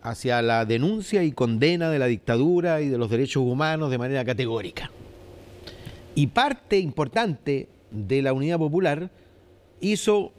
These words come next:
un camino para reconocer que no solo nos habían derrotado, sino que habíamos primero fracasado en lo más importante, que era conseguir mayoría social y política detrás de las transformaciones que se proponían. Y también,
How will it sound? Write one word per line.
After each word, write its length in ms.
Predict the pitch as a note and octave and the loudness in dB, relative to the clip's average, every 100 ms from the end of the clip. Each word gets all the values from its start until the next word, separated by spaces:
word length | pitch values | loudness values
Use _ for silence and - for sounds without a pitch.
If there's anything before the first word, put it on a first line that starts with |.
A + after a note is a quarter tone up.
| - | -6
un 180 | E3+ F3+ | -2 0
camino 500 | F3 F#3+ E3+ C#3+ F#3 - - - - - - - | 2 2 2 0 -2 -8 -20 -20 -20 -20 -16 -2
para 600 | C#3 D3+ D3 D3 - - - | 2 4 2 0 -4 -14 -10
reconocer 760 | A#2 C#3+ C3+ D3 C#3 B3 G3+ - | -4 -2 -2 -4 0 2 2 -2
que 440 | D#3 D#3 D3 - | -4 -2 -4 -6
no 260 | B2+ B2+ E3 | -8 -4 -6
solo 320 | - G3 F#3 | 0 0 0
nos 140 | D#3+ C3 | -2 -4
habían 340 | C3+ D#3 C#3 | -2 -2 -2
derrotado, 680 | B2+ A#2+ C#3 A3+ F#3+ G#3 A3+ | -2 -4 0 0 0 -2 -4
sino 360 | - B2+ C#3 D3 | -4 -2 -2 0
que 80 | D3 | 2
habíamos 380 | C#3 E3+ E3 D3+ | 2 2 2 0
primero 400 | C#3+ F3+ C#4+ G3 | 0 2 2 2
fracasado 540 | F3+ D#3 - G3+ G#3 | 2 0 0 2 2
en 60 | F#3 | 2
lo 60 | |
más 140 | F#3+ F#3 | 2 0
importante, 640 | E3 F3+ - F#4+ - B2 | 0 -4 -2 -4 0 0
que 80 | D3 | 2
era 260 | C#3+ D#3+ - - - | 2 0 -4 -20 -12
conseguir 500 | - C3+ - B2 D#3+ | -4 -2 0 2 2
mayoría 400 | F3+ E3 C#3 D#3+ F3 D#3+ | 2 2 4 2 0 -2
social 380 | D#3+ - E3+ F3+ | -2 0 2 2
y 60 | |
política 500 | D3+ D3+ F3+ A3 F3+ | 2 0 0 0 2
detrás 360 | D#3+ C3+ F#3+ F3 | 2 2 -2 0
de 80 | F3+ | -2
las 140 | D#3+ | -2
transformaciones 720 | E3 D3 D#3 C#3+ C#3 G#3 F#3+ | -4 -2 -2 -2 0 0 0
que 120 | F#3 D3 | -2 0
se 100 | C#3+ | 2
proponían. 580 | C#3+ E3 D#4+ A#2+ B3+ - - - - - - - | 2 2 2 0 0 -8 -18 -20 -20 -20 -20 -2
Y 120 | D3 | 0
también, 640 | D3 D#3+ E3+ C#4 F3 G3 | 2 2 4 4 2 -2